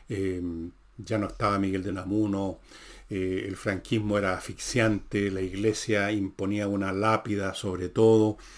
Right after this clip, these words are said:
Entonces ya su vida se empezó a ir a las pailas, su, empezó a, a, a no poder ya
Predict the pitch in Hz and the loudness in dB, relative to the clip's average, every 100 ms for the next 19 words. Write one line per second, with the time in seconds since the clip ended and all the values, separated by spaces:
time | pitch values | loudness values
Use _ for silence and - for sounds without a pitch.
0 | - - - - 104 123 117 - 120 - | -16 -16 -10 -4 0 4 4 4 0 -2
1 | - - - 104 120 127 127 131 - - | -12 -16 -10 2 6 8 8 4 0 0
2 | 113 113 120 120 - 104 - 101 - 113 | 2 4 4 4 2 -4 -4 -6 2 4
3 | 110 - - 104 104 85 - - 107 110 | 4 2 -4 -4 -2 -4 -6 0 2 4
4 | 104 107 104 - - - - 110 98 - | 2 2 0 -6 -20 -18 -6 -2 -2 -6
5 | - 98 - - 113 101 - 98 95 85 | -10 -8 -8 -4 -2 -2 -4 -4 -4 -6
6 | - - - 95 95 104 104 107 98 104 | -14 -20 -16 -8 -4 -2 2 0 0 0
7 | 104 98 87 | 2 0 -2